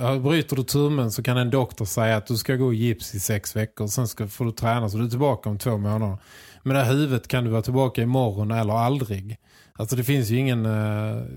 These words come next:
det finns ju ingen fast, eh, det finns ingen, ingen rehab, liksom, plan på det viset. Men jag håller med,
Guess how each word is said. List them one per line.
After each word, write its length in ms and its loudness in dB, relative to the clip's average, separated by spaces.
det 80 -4
finns 300 -2
ju 100 2
ingen 260 -2
fast, 360 -4
eh, 80 -2
det 100 -8
finns 280 -2
ingen, 420 -2
ingen 260 0
rehab, 380 0
liksom, 380 -6
plan 240 2
på 60 2
det 120 4
viset. 400 0
Men 100 0
jag 60 4
håller 140 4
med, 340 0